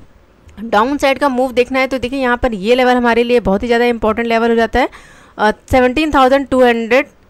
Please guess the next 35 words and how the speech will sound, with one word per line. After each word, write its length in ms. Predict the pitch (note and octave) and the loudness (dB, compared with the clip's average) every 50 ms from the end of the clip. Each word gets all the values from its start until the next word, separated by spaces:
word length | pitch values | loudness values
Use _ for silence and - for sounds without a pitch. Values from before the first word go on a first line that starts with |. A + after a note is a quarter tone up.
| _ - _ _ _ _ _ - | _ -20 _ _ _ _ _ -10
थर्टीन 600 | - F#3 G3 G3 G3 G#3+ A3+ A3 G#3 B3 B3 B3+ | -6 -4 -4 -4 -2 -2 -2 -2 -2 -2 -4 -2
का 100 | B3 C4 | 0 0
level। 300 | A#3+ G#3+ G3+ F#3+ G3 F#3 | 0 0 0 -2 -2 -4
क्योंकि 480 | F3 - - - - - - C4+ C#4 D4+ | -4 -10 -20 -20 -20 -12 -8 -4 -4 -2
देखिए 200 | A#3+ C#4+ C4+ D4 | -2 -2 -4 -2
friend, 160 | C#4 D4 C#4+ | -2 -2 -2
यहाँ 320 | B3+ A#3 A#3 A#3+ C4+ C#4+ - | -2 -2 -2 -2 -4 -2 0
पर 140 | C#4 C#4 C#4 | 0 0 0
इसने 200 | C#4 - C#4 C#4 | 0 -4 -6 -4
support 400 | - - B3+ - - C4+ C#4+ C4 | -2 -2 -4 0 0 0 0 2
लिया, 140 | C4 C4+ C#4 | 2 0 0
support 340 | C4+ C4+ B3 B3 B3 B3+ B3+ | 0 -2 0 0 0 2 0
लेके 160 | B3+ A#3+ C4 | 0 -2 -4
इसने 200 | B3+ C4+ B3+ B3+ | -4 -2 -2 -2
upside 360 | A3 G#3+ G#3+ - A#3+ A#3+ A#3 | -2 -2 -2 0 -2 -2 0
को 100 | - B3+ | 2 2
एक 160 | B3 B3 B3 | 2 2 2
अच्छा 240 | B3+ A#3+ - C4 B3+ | 0 -4 -2 -4 -4
move 220 | B3+ B3 B3+ A#3 | -2 -2 -4 -2
दिया, 180 | G#3+ G#3+ C#4 C#4+ | 0 0 0 0
फिर 140 | - - G#3 | 0 -2 -6
से 120 | F#3 A#3+ | -4 -4
देखिए, 180 | G#3+ A#3+ A#3+ B3 | -6 -6 -4 -2
यहाँ 140 | A#3+ A#3 A#3 | -2 -4 -2
पर 140 | - B3 | -2 -4
support 400 | A#3 - B3 A3+ - A#3+ A#3+ A#3 | -4 -4 -6 -6 -4 -4 -4 -2
लिया, 160 | A#3+ C4 C4+ B3+ | -2 -4 -4 -4
support 340 | - G#3+ - - G3+ G3+ | -8 -8 -6 -6 -6 -6
लेके 160 | G3+ G#3 A3 A3 | -4 -6 -6 -6
फिर 140 | G3 F#3 | -6 -8
से 160 | F3 - G#3+ G#3+ | -6 -6 -6 -6
इसने 160 | G#3 A#3 A3+ | -4 -4 -4
upside 340 | A3 A3 - A#3+ A#3 A3+ A3 | -4 -4 -4 -4 -4 -4 -4
move 240 | A#3 A#3 A#3 G#3+ | -4 -6 -4 -4
दिया, 160 | G#3 C#4 E4+ | -2 -2 -2